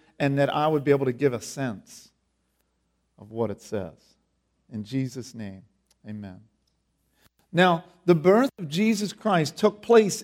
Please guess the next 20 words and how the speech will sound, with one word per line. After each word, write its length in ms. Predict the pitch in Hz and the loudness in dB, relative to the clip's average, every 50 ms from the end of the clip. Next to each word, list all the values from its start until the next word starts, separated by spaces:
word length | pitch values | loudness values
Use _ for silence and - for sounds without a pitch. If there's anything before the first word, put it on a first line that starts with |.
| - | 0
in 240 | - 190 202 208 202 | 0 2 2 4 4
this 300 | 185 202 208 208 - - | 6 6 4 4 0 0
way. 340 | - 220 220 208 165 131 123 | 4 6 6 6 6 4 2
Matthew 440 | 120 131 143 160 180 175 - 185 180 | 0 0 2 2 0 0 -2 -2 2
writes, 520 | 180 196 170 135 120 110 - - - - _ _ _ _ _ _ _ - | 4 4 4 4 2 -2 -6 -12 -20 -20 _ _ _ _ _ _ _ -6
when 240 | - 156 170 165 | 0 2 4 4
his, 400 | 165 165 185 185 180 160 139 - | 6 6 4 4 2 0 -2 -6
Matthew 520 | 147 147 113 131 147 165 180 196 196 196 208 | -12 -14 -12 -6 -2 -2 0 0 -2 0 2
was 140 | 196 180 165 | 2 2 4
one 200 | 170 185 185 190 | 4 2 2 2
of 80 | 185 | 0
Jesus' 340 | 156 196 196 185 175 175 156 | 0 0 -2 -2 -2 -4 -6
disciples. 840 | 156 156 139 - - 180 175 175 - - 117 107 98 - - _ _ _ _ _ _ _ | -6 -10 -8 -2 2 2 2 2 0 -2 -8 -10 -10 -12 -20 _ _ _ _ _ _ _
When 160 | - 175 185 | 2 4 6
his 260 | 185 208 262 285 240 | 6 6 4 4 2
mother 420 | 220 214 214 240 254 262 247 226 190 | 2 2 4 4 4 4 4 2 2
Mary 560 | 175 175 175 190 214 233 233 202 156 147 147 | 2 2 2 2 2 2 2 2 2 2 0
had 340 | 143 143 170 180 170 160 147 | 0 0 0 0 0 0 0
been 380 | 165 190 190 196 196 190 175 143 | 0 2 2 2 0 0 0 2
betrothed, 1160 | 135 165 151 160 - - - 175 185 - 240 165 143 139 139 156 175 214 220 214 - - - | 4 2 2 2 -2 -4 2 6 8 8 8 8 8 6 6 4 2 0 -2 -6 -12 -20 -20